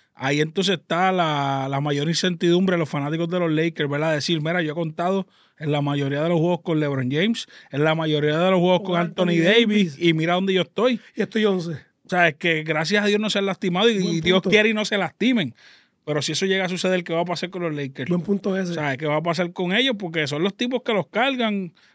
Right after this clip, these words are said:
Speaker 1: Pueden, pueden tener varios jugadores de rol como Austin Reeves, como D'Angelo Russell, que para mí fue una mala decisión que lo metieran al banco porque ellos estaban jugando bien, lo metieron al banco y perdieron.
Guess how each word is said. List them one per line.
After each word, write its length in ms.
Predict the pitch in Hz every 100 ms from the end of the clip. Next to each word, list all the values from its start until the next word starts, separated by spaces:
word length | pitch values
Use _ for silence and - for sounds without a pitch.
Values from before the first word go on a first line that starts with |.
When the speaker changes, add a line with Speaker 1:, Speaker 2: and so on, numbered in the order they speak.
| _
Speaker 1:
Pueden, 400 | 151 180 208 208 180
pueden 280 | 185 196
tener 200 | 214 233 233
varios 240 | 226 220
jugadores 360 | 214 202 202 190
de 100 | 160
rol 220 | 170 196
como 300 | 196 185 175
Austin 340 | 156 - 143 147
Reeves, 300 | 214 247 - - - -
como 760 | 151 160 160 156 151 147 147 147
D'Angelo 480 | 156 165 160 156
Russell, 560 | 135 170 226 214 196 190 - - - _
que 120 | 151 143
para 120 | 143
mí 100 | 147
fue 100 | 170
una 140 | 175
mala 160 | 180 185
decisión 340 | 170 160 170
que 80 | 170
lo 80 | 170
metieran 280 | 165 165 160
al 100 | 151
banco 260 | 175 233 220
porque 200 | 170 170
ellos 100 | 175
estaban 280 | - 175 175
jugando 320 | 170 175 160
bien, 220 | 202 233
lo 120 | 185 170
metieron 280 | 156 160 185
al 100 | 180
banco 240 | 196 196
y 40 | 190
perdieron. 480 | 175 190 226 202